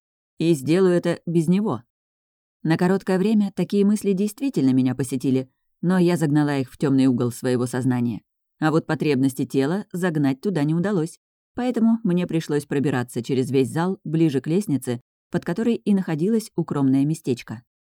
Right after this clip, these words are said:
Именно там меня и подкарауливал революционер Неро. Очереди в отхожее место не было,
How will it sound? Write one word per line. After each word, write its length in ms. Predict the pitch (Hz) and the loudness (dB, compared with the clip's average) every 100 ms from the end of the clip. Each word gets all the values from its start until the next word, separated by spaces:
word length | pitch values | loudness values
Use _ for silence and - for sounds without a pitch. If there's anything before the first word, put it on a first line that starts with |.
| _ _ _ _ | _ _ _ _
Именно 360 | - 180 175 170 | 0 4 4 2
там 340 | 165 147 190 - | 0 0 -2 0
меня 320 | 175 160 143 | 2 4 2
и 60 | 151 | 0
подкарауливал 720 | 196 - 208 160 135 143 160 - | -4 -4 -2 2 2 2 -2 -2
революционер 880 | 165 170 165 160 - 147 143 156 - | 2 4 4 2 2 2 2 0 0
Неро. 440 | 175 190 180 127 117 _ _ _ _ | 2 4 2 -2 -6 _ _ _ _
Очереди 440 | 165 170 175 156 151 | 0 0 2 2 2
в 40 | |
отхожее 420 | 156 - 135 151 | 0 0 0 2
место 300 | 147 143 - | 2 2 0
не 160 | 165 160 | 0 0
было, 240 | 127 123 | -2 -6